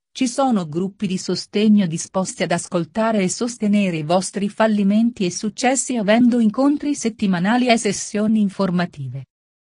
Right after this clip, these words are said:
Esplorare le opzioni di trattamento. La maggior parte dei trattamenti efficaci per i disturbi psicotici sono complete, coinvolgendo farmaci appropriati, l'educazione della salute mentale,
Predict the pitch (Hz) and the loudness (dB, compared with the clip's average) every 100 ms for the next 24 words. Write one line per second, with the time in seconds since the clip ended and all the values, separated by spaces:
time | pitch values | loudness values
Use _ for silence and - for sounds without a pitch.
0 | _ _ 202 - 180 170 185 196 190 165 | _ _ -2 -2 -4 -2 0 0 0 0
1 | 170 170 - 202 202 165 165 185 170 - | 0 -2 -8 -4 -2 -2 -4 -6 -8 -4
2 | 170 135 131 139 131 _ _ _ _ _ | -4 -2 -6 -8 -16 _ _ _ _ _
3 | _ - 170 160 156 151 156 - 208 208 | _ -6 -2 0 0 -2 -2 0 0 0
4 | 165 147 139 156 156 175 180 214 214 220 | -2 -2 -4 -6 -4 -2 2 2 2 0
5 | 202 - 190 220 240 254 240 208 175 175 | -2 -2 -6 -4 -4 -4 -6 -6 -4 -2
6 | 175 - - 147 147 151 175 - 190 - | -4 -6 -8 -8 -4 -4 -6 -8 -8 2
7 | 214 240 240 - 190 208 202 196 175 - | 2 2 -4 -4 0 2 2 0 -4 -4
8 | 131 123 127 139 _ _ - 214 208 180 | -8 -8 -8 -16 _ _ 0 4 4 4
9 | 170 165 220 185 160 143 170 175 170 160 | 0 0 2 0 0 -2 0 0 -2 -6
10 | - 190 - 170 151 180 180 160 147 147 | -6 -8 -4 -4 -2 0 2 0 -4 -12
11 | - _ 202 202 190 185 170 - 214 240 | -12 _ -2 0 -2 -4 -8 -4 -2 0
12 | 240 190 170 - 196 190 196 175 165 156 | -2 0 -2 -2 -4 -2 -2 -2 -2 -4
13 | 160 135 135 | -8 -8 -10